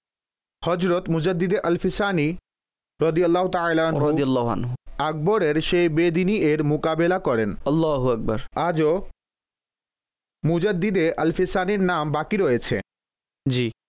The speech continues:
Speaker 1: ফাইজিকে কেউ জানে না।
Speaker 2: ফাইজিকে কেউ জানে না।
Speaker 1: তার তাফসিরের পাঠকারী কেউ নেই। কোরআনের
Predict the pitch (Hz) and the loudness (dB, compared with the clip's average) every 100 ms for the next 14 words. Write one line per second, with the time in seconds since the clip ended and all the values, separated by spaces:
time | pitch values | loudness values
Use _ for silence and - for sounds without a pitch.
0 | _ _ - 165 165 202 190 165 185 180 | _ _ -6 -2 0 0 0 0 0 2
1 | 160 127 113 156 156 175 196 185 180 156 | 2 0 0 0 0 0 -2 0 0 0
2 | 139 120 107 - _ - 165 160 175 165 | 0 -2 -4 -10 _ -4 -4 -2 -2 0
3 | 226 220 160 160 175 185 - 220 165 165 | 0 2 2 0 -2 -2 -2 0 0 0
4 | 233 233 190 113 95 - _ _ _ - | 0 0 0 0 -2 -10 _ _ _ 0
5 | 175 202 220 165 | 2 2 2 0